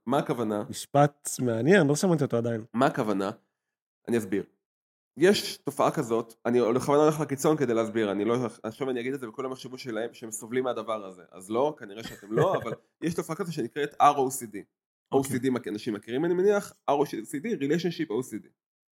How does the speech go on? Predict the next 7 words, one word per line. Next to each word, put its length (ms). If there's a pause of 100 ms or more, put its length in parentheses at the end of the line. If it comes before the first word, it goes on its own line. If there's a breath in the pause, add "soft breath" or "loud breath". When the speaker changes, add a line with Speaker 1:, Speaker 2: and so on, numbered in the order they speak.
(120)
Speaker 1:
אוקיי? 260 (580 soft breath)
אמ, 420 (1000)
ומה 1300
שזה 260
אומר 360
זה 120
שאנשים, 680